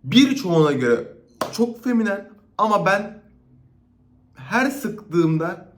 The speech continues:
dikkat çekiyor, iltifat alıyor. Dolayısıyla bu konuda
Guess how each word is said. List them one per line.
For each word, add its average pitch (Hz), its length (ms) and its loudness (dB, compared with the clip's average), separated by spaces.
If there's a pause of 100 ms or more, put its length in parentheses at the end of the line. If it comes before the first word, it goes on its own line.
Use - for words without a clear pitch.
dikkat - 400 -8
çekiyor, 151 460 -6 (360)
iltifat 123 380 -4
alıyor. 98 300 -4 (1800)
Dolayısıyla 185 760 0 (960)
bu 269 140 0
konuda 160 680 -2